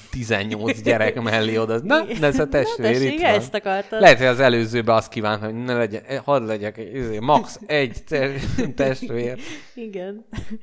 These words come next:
Speaker 2: Lehet, hogy ezeket az életeket váltogatjuk folyamatosan.
Speaker 1: <laughs> Igen, mindig kívánjuk az
Speaker 2: Száz
Speaker 1: el-
Speaker 2: testvér vagy egy testvér. <laughs> Ez a, ez a két lehetőség adatik meg.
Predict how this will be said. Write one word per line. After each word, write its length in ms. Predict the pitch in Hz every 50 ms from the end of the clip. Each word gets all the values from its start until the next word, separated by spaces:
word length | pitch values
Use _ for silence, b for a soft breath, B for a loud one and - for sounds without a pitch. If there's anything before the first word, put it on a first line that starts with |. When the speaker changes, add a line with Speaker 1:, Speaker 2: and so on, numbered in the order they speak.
| B B B 226 185
Speaker 2:
Lehet, 240 | 220 226 208 190
hogy 120 | 196 190 190
ezeket 340 | 190 185 180 170 - 170 -
az 100 | 175 175
életeket 520 | 180 170 165 165 160 - 170 - 170 -
váltogatjuk 600 | 170 160 160 156 - 165 156 170 160 - - 175 -
folyamatosan. 840 | - - 175 165 156 160 165 170 - 190 - - - - - - - - 160 143
Speaker 1:
<laughs> 60 | 123
Igen, 240 | 143 135 131 123 127
mindig 200 | 127 120 113 110
kívánjuk 520 | - 117 117 113 110 107 101 101 104 107 101
az 60 | 104
Speaker 2:
Száz 160 | 233 247 220
Speaker 1:
el- 80 | 214 208
Speaker 2:
testvér 360 | 233 226 - - 233 214 202
vagy 140 | 202 196 208
egy 220 | 190 180 180 -
testvér. 440 | - 180 190 190 - - 202 190 202 - - 165 165 -
<laughs> 200 | - 208 196 220 -
Ez 60 | -
a, 60 | 208 - - 208 B B 269 247 214 196 - -
ez 120 | 240 214
a 80 | 180 175
két 240 | - 170 165 160
lehetőség 520 | 165 160 156 156 - 160 165 - - 156 147
adatik 380 | 151 151 156 160 - 151 143 -
meg. 240 | 160 156 160 170